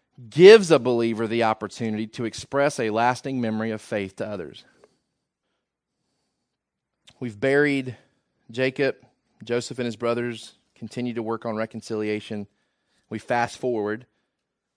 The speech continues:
fifty plus years. You don't get it in the text, but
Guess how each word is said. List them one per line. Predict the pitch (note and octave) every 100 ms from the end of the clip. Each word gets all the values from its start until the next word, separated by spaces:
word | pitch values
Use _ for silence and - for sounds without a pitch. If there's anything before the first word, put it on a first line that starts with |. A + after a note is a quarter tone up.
| _ _ _
fifty | _ C#3 B2+ A#2+
plus | B2+ A#2 -
years. | A2+ G2+ A2 - - _ _ _ _ _ _ _ _ _ _ _ _ _ _ _ _
You | A#2
don't | A#2 A2
get | C3
it | B2+
in | B2+
the | B2
text, | - B2 B2+ -
but | G#2 G2+